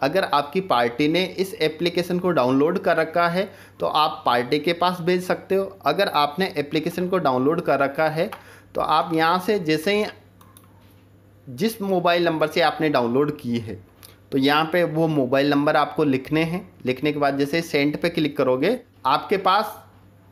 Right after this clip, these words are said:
अगर आप बिल भेजना चाहते हो तो बिल आ जाएगा, अगर स्टेटमेंट भेजना चाहते हो तो स्टेटमेंट भी आपके पास आ जाएगा, पीडीएफ़ फाइल में बन के आएगा और उसको आप जिसको भी भेजना है, जिसको आप भेज सकते हो।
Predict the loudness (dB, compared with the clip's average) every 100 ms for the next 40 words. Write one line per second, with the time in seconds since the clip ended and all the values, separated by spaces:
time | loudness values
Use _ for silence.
0 | -20 -20 -6 -2 2 2 2 0 0 2
1 | 2 0 0 0 0 0 -2 -2 0 2
2 | 2 2 2 2 0 0 0 0 -2 -4
3 | -2 -2 0 0 2 0 2 0 0 0
4 | -2 0 -2 -2 -6 -6 -2 -2 0 -2
5 | 0 0 0 -2 -6 -4 0 0 -2 -12
6 | -18 -20 -20 -2 2 4 2 2 2 0
7 | 0 0 2 0 2 2 2 2 2 2
8 | 2 2 2 2 0 0 0 0 0 -6
9 | -2 0 2 0 -2 -6 -4 -2 0 2
10 | 2 2 0 0 -4 -12 -10 0 2 2
11 | 0 -8 -2 0 0 -2 -2 -2 0